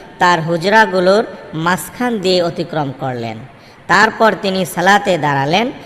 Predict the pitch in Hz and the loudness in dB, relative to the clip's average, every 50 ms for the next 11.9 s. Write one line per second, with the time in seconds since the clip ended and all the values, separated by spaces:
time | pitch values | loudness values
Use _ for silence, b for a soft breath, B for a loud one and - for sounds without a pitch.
0 | B B B - - 180 190 190 185 180 175 180 202 202 220 269 269 247 214 202 | B B B -6 -2 0 0 0 0 0 0 0 0 2 2 4 4 6 6 6
1 | 196 226 - - - - - - 196 190 185 170 156 - 190 160 - 180 175 165 | 4 2 0 -4 -10 -14 -4 0 2 2 2 2 0 -4 -6 -4 -4 -4 -4 -4
2 | 156 139 139 139 135 135 131 127 120 120 120 - - B B B B - - 190 | -4 -4 -2 -2 -2 -2 -4 -4 -6 -8 -12 -14 -18 B B B B -10 -4 -2
3 | 202 202 190 175 147 170 185 185 175 180 196 233 233 226 226 - 190 180 175 165 | -2 -2 -2 -2 -2 -2 -2 -2 -2 -2 -2 -2 -4 -4 -2 0 2 2 2 0
4 | 160 - - 175 170 175 185 202 226 247 277 B B B B B B - 165 175 | -2 -2 0 0 0 2 2 0 0 -2 -4 B B B B B B -4 0 0
5 | 220 220 220 - 214 196 190 175 156 143 143 170 180 185 170 175 180 175 170 165 | 0 0 0 0 2 4 4 4 2 0 -2 -2 -2 0 0 0 0 2 0 -2
6 | 156 156 - 185 175 165 - 175 175 180 190 208 226 247 277 294 B B B B | -2 -2 -2 -2 -2 0 0 2 2 2 4 2 2 0 0 -4 B B B B
7 | B - - 180 202 220 226 240 233 202 190 175 170 170 180 190 180 - 196 185 | B 0 2 4 4 4 2 2 4 4 4 4 2 0 0 -2 0 0 0 0
8 | 175 - 180 180 185 214 240 269 B B B B B - 156 185 190 196 190 185 | 0 0 -2 0 2 2 2 0 B B B B B 0 2 4 6 6 6 6
9 | 165 151 147 175 190 190 185 190 202 202 196 185 - - 180 170 160 143 135 - | 4 2 -2 -2 -2 -2 -2 -2 -2 -2 -2 -4 -2 0 0 2 0 0 -2 -4
10 | - 139 131 123 120 - - - - B B B B B B - - 220 247 240 | -4 -4 -4 -4 -6 -10 -14 -18 -20 B B B B B B -4 -2 0 2 2
11 | 254 220 202 180 170 180 180 156 180 - 175 180 185 196 214 247 277 | 2 2 2 2 0 0 0 -2 -2 -2 2 4 4 4 4 2 0